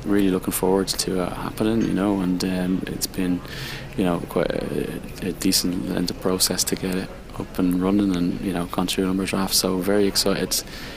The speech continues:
to have it in front of an audience and, uh, really looking forward to opening night.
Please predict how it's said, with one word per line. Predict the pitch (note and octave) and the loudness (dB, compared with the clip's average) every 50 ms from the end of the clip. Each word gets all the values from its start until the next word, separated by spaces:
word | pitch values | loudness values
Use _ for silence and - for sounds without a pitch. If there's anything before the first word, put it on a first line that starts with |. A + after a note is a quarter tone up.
| - - - | -12 -8 -4
to | - - F#2 | -2 -2 0
have | F2+ G2 F#2+ F#2 | 0 0 0 2
it | F#2 - - | 0 0 0
in | - F#2 | -4 -4
front | - F#2 F#2 F#2 - | -2 -2 -2 -2 0
of | G2 | 0
an | F#2 F#2 F#2 | 0 2 2
audience | F#2 F#2 F#2 F#2+ G2 F#2+ F#2 - - - - | 2 2 2 2 2 2 4 4 4 2 2
and, | - - F2+ F2 F2+ F2+ F2+ F2 E2+ - | -2 -4 -4 -4 -2 -2 -2 -2 -2 -2
uh, | F#2 F2 F2 F2 F2 F2 F2 F2 - - - - - - - - - - | -2 -2 -2 -2 -2 -2 -2 -4 -6 -10 -12 -14 -14 -14 -14 -10 -4 0
really | G2 F#2 F2+ | 2 2 4
looking | F2+ F#2 - - - | 2 2 0 0 -2
forward | - F2+ F2+ F#2 F#2+ F#2 | -2 -2 -2 -2 -2 -2
to | - F#2+ F#2 F#2+ F#2+ F#2+ | -2 -4 -6 -6 -6 -6
opening | F2+ F#2 F2+ - F#2+ F#2 F#2 | -6 -6 -6 -4 -4 -2 -2
night. | F#2+ F#2+ F#2+ | -2 -2 -4